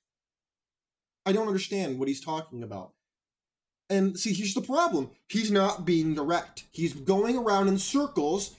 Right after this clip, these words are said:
and then guys like me and guys who are around my age, they say, "Wait, what is this dude saying?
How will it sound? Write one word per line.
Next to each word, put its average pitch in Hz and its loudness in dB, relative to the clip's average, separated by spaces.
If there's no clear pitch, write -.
and 208 2
then 233 0
guys 233 4
like 240 4
me 170 2
and 196 2
guys 190 4
who 214 4
are 202 4
around 175 2
my 185 2
age, 156 0
they 180 2
say, 202 2
"Wait, 202 -4
what 190 0
is 339 0
this 330 -4
dude 220 2
saying? 185 -2